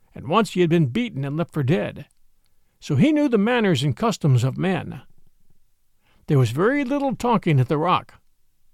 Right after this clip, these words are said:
The cubs tumbled over each other in the center of the circle where their mothers and fathers sat,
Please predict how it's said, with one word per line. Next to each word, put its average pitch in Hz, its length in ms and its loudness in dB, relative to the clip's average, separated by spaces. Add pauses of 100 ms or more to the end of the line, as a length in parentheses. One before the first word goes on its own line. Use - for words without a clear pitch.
(360)
The 143 100 -8
cubs 226 300 0
tumbled 208 360 0
over 151 240 4
each 151 160 -2
other 156 300 -2
in 190 140 -4
the 156 80 -2
center 220 320 -2
of 180 80 -2
the 139 80 0
circle 139 420 -4
where 147 140 -6
their 143 100 -4
mothers 185 380 0
and 170 100 0
fathers 175 340 0
sat, - 340 -4